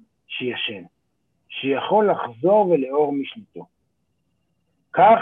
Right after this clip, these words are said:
הרע בבינוני הוא כישן בחלל השמאלי בשעת קריאת שמע ותפילה, שאיבו בוער בעבודת השם, ואחר כך יכול להיות חוזר ונאור. כלומר, גם ברגע השיא של הבינוני,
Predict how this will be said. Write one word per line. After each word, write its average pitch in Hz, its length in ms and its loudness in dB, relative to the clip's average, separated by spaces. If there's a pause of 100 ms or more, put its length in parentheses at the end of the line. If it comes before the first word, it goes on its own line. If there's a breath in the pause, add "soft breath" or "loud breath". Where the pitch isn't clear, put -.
(100)
הרע 170 340 6
בבינוני 139 640 -2 (380)
הוא 123 140 -20
כישן 170 560 -2
בחלל 156 300 0
השמאלי 131 360 -2
בשעת 160 340 2
קריאת 156 240 -2
שמע 127 180 -10
ותפילה, 110 380 -12 (680)
שאיבו 117 480 -2
בוער 202 260 2
בעבודת 190 340 2
השם, 220 280 0 (100)
ואחר 143 400 0
כך 185 160 2 (480)
יכול 185 260 -2
להיות 202 200 4
חוזר 135 400 -6
ונאור. 95 440 -10 (500)
כלומר, 143 360 0 (380)
גם 226 300 4
ברגע 226 400 8
השיא 185 220 0
של 196 140 4
הבינוני, 165 460 2